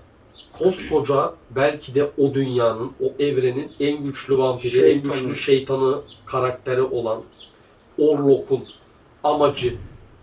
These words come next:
Speaker 1: bir tane kızın duygusal bağı kısmına evrilince filmin genel başlayıp çok özele ilerlemesi bu manada insanlar açısından birazcık şey yapıyor. "Ya" falan tonunda
Speaker 2: Ya,
Speaker 1: tepki
Speaker 2: olabilir.
Speaker 1: verenler
Speaker 2: Ya,
Speaker 1: olmuş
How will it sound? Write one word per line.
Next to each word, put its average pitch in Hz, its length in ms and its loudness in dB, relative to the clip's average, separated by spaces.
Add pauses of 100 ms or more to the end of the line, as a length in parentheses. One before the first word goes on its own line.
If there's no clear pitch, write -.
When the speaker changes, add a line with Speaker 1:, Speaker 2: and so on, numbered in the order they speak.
(120)
Speaker 1:
bir 131 200 -8
tane 165 360 0
kızın 147 460 -8
duygusal 143 540 -6 (380)
bağı 156 420 2 (580)
kısmına 139 460 -4
evrilince 147 840 0 (220)
filmin 156 360 -2
genel 185 380 2
başlayıp - 380 0
çok 214 220 2
özele 170 380 2
ilerlemesi 139 680 2
bu 170 120 -8 (200)
manada 127 580 0 (340)
insanlar 226 380 2
açısından 262 300 -2
birazcık 240 300 2
şey - 120 0
yapıyor. - 260 -6
"Ya" - 200 -10 (460)
falan 196 400 4 (460)
tonunda 143 400 4
Speaker 2:
Ya, - 200 4
Speaker 1:
tepki 160 200 4
Speaker 2:
olabilir. 208 280 6
Speaker 1:
verenler 151 400 2
Speaker 2:
Ya, 226 120 4
Speaker 1:
olmuş 196 180 6